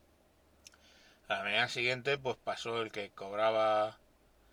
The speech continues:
por estar ahí acampados, que te cobraban una cantidad mínima, vamos,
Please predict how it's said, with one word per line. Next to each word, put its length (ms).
por 120
estar 300
ahí 160
acampados, 560
que 160
te 120
cobraban 500
una 200
cantidad 520
mínima, 420
vamos, 260